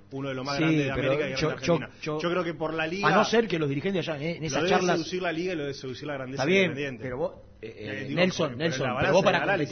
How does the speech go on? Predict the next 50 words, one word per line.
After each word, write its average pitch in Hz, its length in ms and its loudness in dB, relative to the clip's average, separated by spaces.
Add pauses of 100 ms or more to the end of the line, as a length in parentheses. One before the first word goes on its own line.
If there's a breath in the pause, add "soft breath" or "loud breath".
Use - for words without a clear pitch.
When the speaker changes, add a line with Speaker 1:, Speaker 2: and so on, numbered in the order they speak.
Speaker 2:
competir, 202 160 -2
vos 208 140 -4
para 165 180 -6
competir, 139 500 2 (280 loud breath)
él 190 160 2
quizás 196 260 -4
recibió 143 380 -4
garantías 117 600 -4
de 101 120 -10
parte 143 200 2
de 120 40 -2
los 110 80 -4
dirigentes 120 260 -6
independientes 120 400 -8
que 98 100 -8
nosotros 101 380 -10
no 127 100 -8
sabemos, 135 420 -4
decir, 110 140 -10
"Mira, 120 140 -2
la 101 80 -2
Speaker 1:
Claro. 98 120 -6
Speaker 2:
verdad, 202 260 0 (680 soft breath)
a 110 160 -2
este, 147 320 -2
a 135 60 2
este, 135 180 -4
a 135 60 0
este 151 180 -2
te 101 80 -10
lo 110 80 -6
voy 123 80 -2
a 110 40 -6
retener, 120 440 -6
a 120 160 -2
este, 156 240 -4
a 139 60 -2
este, 151 140 -6
a - 20 -4
este 135 120 -8
te 113 100 -12
lo 113 120 -8
voy 151 100 -4
a 156 80 -2
traer, 143 460 -2 (320 loud breath)
y - 80 -4
después 175 420 -2
veremos 139 380 -6
cómo 139 160 -12
marcha". 143 280 -8